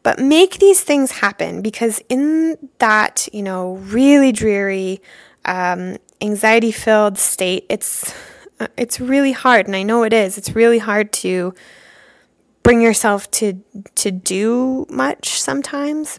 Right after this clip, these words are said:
but if you are, you know, keen to help yourself, then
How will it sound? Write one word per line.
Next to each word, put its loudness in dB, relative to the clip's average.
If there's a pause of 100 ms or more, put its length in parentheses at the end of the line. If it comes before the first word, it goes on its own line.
(140)
but 0 (340)
if -6
you 4 (100)
are, 6
you -2
know, 0
keen 0
to 0
help -2
yourself, 0 (560)
then 2